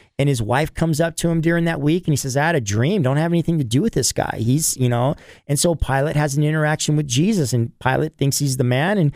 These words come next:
and Jesus said, "Don't you," he says, "Don't you know I have the, the power to, to kill you?" And Jesus says, "You don't have any authority over me other than that which has been given."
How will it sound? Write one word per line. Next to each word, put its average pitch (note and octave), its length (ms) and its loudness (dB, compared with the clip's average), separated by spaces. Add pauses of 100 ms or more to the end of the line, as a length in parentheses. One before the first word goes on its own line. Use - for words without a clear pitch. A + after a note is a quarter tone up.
(240)
and C#3+ 140 0
Jesus D3+ 220 0
said, C#3+ 120 -2
"Don't C#3+ 240 0
you," E3+ 80 -2
he B2+ 240 0
says, C3+ 260 -2
"Don't C#3+ 220 -2
you F3 60 0
know E3 80 0
I D#3+ 60 0
have D3+ 180 0
the, D3 160 -2 (440)
the A#2 200 -2
power D#3+ 400 0
to, C3+ 200 0
to - 200 -6
kill E3 320 0
you?" A#3 180 0
And C#3+ 160 0
Jesus E3+ 320 0
says, E3 240 0 (240)
"You F3 120 0
don't A3 100 2
have G3+ 120 2
any A#3+ 140 0
authority A#2 420 0
over G#2 200 0
me G#2+ 160 -2
other E3 160 2
than D#3 100 0
that D#3+ 160 -2
which - 140 -8
has C#3+ 80 -4
been C#3+ 180 0
given." D#3+ 320 0